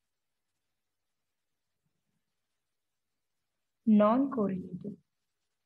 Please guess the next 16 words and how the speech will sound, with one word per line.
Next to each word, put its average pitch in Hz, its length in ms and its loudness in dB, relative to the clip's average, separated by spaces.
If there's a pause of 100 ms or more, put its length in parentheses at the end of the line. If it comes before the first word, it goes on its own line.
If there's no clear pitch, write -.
(4000)
So 269 160 -2
these 285 200 4
are 320 120 2
some 240 180 0
of 277 140 -4
the 269 80 2
points 247 380 0
that 226 120 2
we 226 100 0
want 208 260 0
to 240 60 2
know 220 220 2
about 214 380 -2 (120)
coefficient 240 560 0
of 240 160 -2
correlation. 202 760 -2